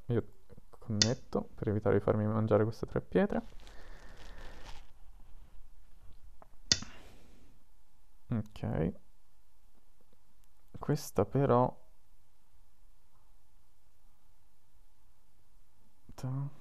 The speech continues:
come risponde se io faccio così? Che questa vuole rosicchiare un po' di punti qua, però c'è un po' di problemi di tagli. Perché tipo se io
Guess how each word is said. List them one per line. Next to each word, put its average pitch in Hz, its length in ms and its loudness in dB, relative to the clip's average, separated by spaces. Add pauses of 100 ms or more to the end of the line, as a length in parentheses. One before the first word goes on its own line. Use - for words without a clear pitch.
(400)
come 131 260 4
risponde 127 800 -2
se 127 160 -4
io 131 180 0
faccio - 480 -4
così? 127 540 2 (1700)
Che 127 140 2
questa 185 320 12
vuole 120 240 12
rosicchiare 131 480 12
un 135 120 12
po' 131 100 12
di 120 100 12
punti 120 340 8
qua, 113 360 10 (1200)
però 131 600 12 (280)
c'è 123 200 8
un 131 220 8
po' - 140 6
di 156 140 8
problemi 127 580 10
di 113 140 10
tagli. 117 640 8 (4000)
Perché - 260 0
tipo 120 260 8
se 117 160 8
io 151 180 10